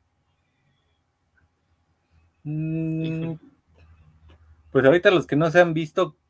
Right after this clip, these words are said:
Speaker 1: que se supone que están en el roster activo, es Beagle y este, ¿cómo se llama?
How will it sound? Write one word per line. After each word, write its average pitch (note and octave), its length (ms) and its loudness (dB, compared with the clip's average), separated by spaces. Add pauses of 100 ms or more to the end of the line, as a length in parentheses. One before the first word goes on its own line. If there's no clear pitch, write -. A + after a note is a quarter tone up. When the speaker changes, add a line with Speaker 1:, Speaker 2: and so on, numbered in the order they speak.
(120)
Speaker 1:
que A#2+ 120 -6
se A2+ 120 -10
supone C#3+ 460 -4
que A2+ 180 -6
están C#3+ 360 -2
en C3 140 -4
el A2 200 -8
roster C3+ 340 -2
activo, D3 460 -6
es C3+ 300 -8
Beagle F3+ 640 -4 (800)
y A2 920 -6
este, B2 240 -10
¿cómo C3 200 -8
se C3 120 -8
llama? F3 400 -8